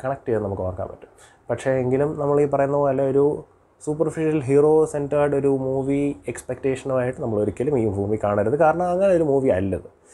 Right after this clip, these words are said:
വളരെ സിമ്പിളായിട്ട് choreography ചെയ്ത, വളരെ സിമ്പിളായിട്ട്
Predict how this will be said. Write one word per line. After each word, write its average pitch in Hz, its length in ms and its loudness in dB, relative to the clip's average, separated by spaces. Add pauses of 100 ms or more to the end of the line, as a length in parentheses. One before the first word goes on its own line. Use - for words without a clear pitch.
(220)
വളരെ 180 260 0
സിമ്പിളായിട്ട് 131 600 0
choreography 98 580 -2
ചെയ്ത, 95 160 -6
വളരെ 117 360 0
സിമ്പിളായിട്ട് 120 760 0